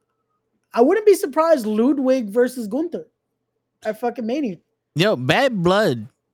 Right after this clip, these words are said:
Speaker 2: is sitting here going, "Miz is winning the title because they put stipulation on it." So
Speaker 1: Yeah,
Speaker 2: it
Speaker 1: I wouldn't
Speaker 2: might
Speaker 1: be
Speaker 2: be the
Speaker 1: surprised.
Speaker 2: Miz versus Gunther at WrestleMania.
Speaker 1: But Gun-, doesn't Miz have to win now at the Rumble? Or do you hold it off till Mania?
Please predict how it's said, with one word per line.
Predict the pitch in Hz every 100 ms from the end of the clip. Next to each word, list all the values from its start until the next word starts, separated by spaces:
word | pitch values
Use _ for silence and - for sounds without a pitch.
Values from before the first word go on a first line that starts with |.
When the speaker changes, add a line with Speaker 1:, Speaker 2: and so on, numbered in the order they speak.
| _ _ _
Speaker 2:
is | 143
sitting | - 233 233
here | 185 180
going, | 151 151 147 135 127 120 120 _ _ _ _ _ _ _ _ _ -
"Miz | 170 240 208
is | 156
winning | 170 160
the | 139
title | 135 127 104 87 _ _
because | 120 - 127
they | 127
put | 156 139
stipulation | - 127 127 117 - 104
on | 82
it." | - _ _ _ -
So | 254
Speaker 1:
Yeah, | 226
Speaker 2:
it |
Speaker 1:
I | 226
wouldn't | 254 294
Speaker 2:
might |
Speaker 1:
be | 269
Speaker 2:
be | 254
the | 233
Speaker 1:
surprised. | 208
Speaker 2:
Miz | 247 254
versus | 196 202 - 175
Gunther | 175 214 196
at | 190
WrestleMania. | 190 - 190 208 233 131 - _ _ _ _
Speaker 1:
But | 185 226 254 190
Gun-, | 262 294 285 208
doesn't | 240 254 254
Miz | 262
have | 254 247
to |
win | 233 240 240
now | 233
at | 233
the | 220
Rumble? | 247 427 440 - _ _ _ _ _ _ _ _ _ _ _ _ _ _ _ _ _ _ _ _
Or | 226
do |
you | 233 247
hold | 233 254 226
it | 233
off | 226 220
till | - 214
Mania? | 202 196 170 147